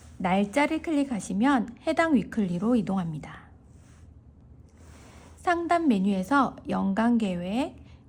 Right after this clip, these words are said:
자유 노트, 그리고 손글씨 연습 코너로 이동이 가능하고요. 한번 눌러볼게요. 자, 연간 계획을 할 수가 있고요.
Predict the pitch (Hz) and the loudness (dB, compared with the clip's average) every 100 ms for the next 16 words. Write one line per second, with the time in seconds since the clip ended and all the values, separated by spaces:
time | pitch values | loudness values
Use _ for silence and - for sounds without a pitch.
0 | - 190 180 214 185 - - 185 196 285 | -14 -4 2 2 2 -4 -12 -8 -4 -4
1 | 320 - - 170 156 233 277 330 370 339 | -6 -16 -14 -12 -8 -2 -2 -2 -4 -2
2 | 359 349 339 220 180 180 - 202 170 170 | -4 -2 -2 0 -2 -6 -8 -6 -4 -4
3 | 196 160 185 185 185 165 170 156 160 196 | -4 -4 -6 -6 -8 -10 -10 -10 -8 -6
4 | 247 208 - - - - 247 240 240 180 | -6 -6 -18 -20 -20 -4 0 2 2 2
5 | 202 185 156 151 170 214 277 - - - | -2 -2 -8 -12 -6 -4 -4 -6 -20 -20
6 | - - - - - - - - - - | -20 -20 -20 -20 -20 -20 -20 -20 -20 -20
7 | - - - - - - - - - - | -20 -20 -20 -20 -20 -20 -20 -20 -20 -20
8 | - 180 185 196 247 262 226 185 180 180 | -8 -2 0 4 6 4 4 -2 -4 -4
9 | 175 - 165 156 - - 180 214 285 | -6 -10 -14 -14 -18 -14 -8 -4 -6